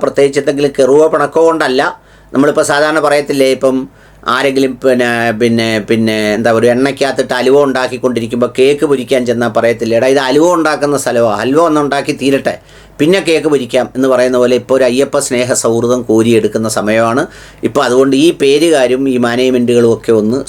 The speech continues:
ശ്രദ്ധിക്കേണ്ടത് അത്യാവശ്യമാണ്. ചിലപ്പോൾ ഈ കാലം ഒരു നാലഞ്ച് മാസം അങ്ങോട്ട്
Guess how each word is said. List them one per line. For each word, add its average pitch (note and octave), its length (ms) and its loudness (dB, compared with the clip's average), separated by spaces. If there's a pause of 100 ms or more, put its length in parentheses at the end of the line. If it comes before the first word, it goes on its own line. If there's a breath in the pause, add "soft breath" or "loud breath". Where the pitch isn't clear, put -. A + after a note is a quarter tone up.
ശ്രദ്ധിക്കേണ്ടത് A#2 600 0
അത്യാവശ്യമാണ്. B2+ 600 0 (420 loud breath)
ചിലപ്പോൾ E3 380 0
ഈ - 20 2 (140)
കാലം D#3 260 2
ഒരു C#3+ 160 0
നാലഞ്ച് C3+ 360 -2
മാസം B2 220 0
അങ്ങോട്ട് A2+ 220 -2